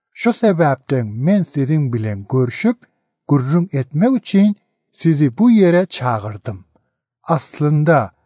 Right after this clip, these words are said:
men Israilin umidi üçin zıncırlandım." Olor Pulusa şeýle diýdiler: "Biz sen hakda Yahudiýeden hiç bir nama almadyk. O ýerden gelen dogonlarymyzdan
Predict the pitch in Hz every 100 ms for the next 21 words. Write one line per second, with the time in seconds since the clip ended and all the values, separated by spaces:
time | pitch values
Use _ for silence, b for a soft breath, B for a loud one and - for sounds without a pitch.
0 | _ - 139 208 _ 175 - - 143 135
1 | 131 127 160 220 - - 151 127 123 117
2 | 240 190 - 151 147 156 b b b 131
3 | 135 113 117 101 110 110 101 131 117 85
4 | _ _ _ _ _ _ _ _ _ _
5 | - 151 160 185 160 - - 131 127 120
6 | 147 - 113 98 98 98 92 82 80 -
7 | _ _ _ _ _ _ 165 - - 170
8 | 180 135 131 _ 123 101 110 104 120 113
9 | 113 110 101 139 151 - 165 214 - -
10 | 143 117 101 101 104 - 139 143 110 87
11 | - _ _ _ _ _ _ _ _ -
12 | 240 220 185 147 143 127 123 131 190 185
13 | 156 135 127 120 113 104 98 92 131 180